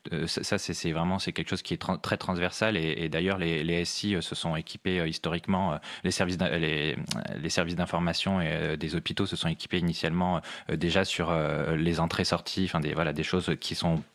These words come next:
assez loin du métier. Euh, et après, euh, euh, sinon, les besoins, le principal besoin, c'est des, c'est le dossier patient informatisé,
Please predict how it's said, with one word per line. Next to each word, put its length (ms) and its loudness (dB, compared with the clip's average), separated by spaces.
assez 260 4
loin 200 4
du 100 0
métier. 340 2
Euh, 200 6
et 120 6
après, 420 6
euh, 540 6
euh, 220 2
sinon, 280 2
les 100 4
besoins, 460 2
le 180 2
principal 400 -2
besoin, 280 0
c'est 140 -2
des, 280 0
c'est 160 -4
le 100 0
dossier 280 0
patient 300 0
informatisé, 680 0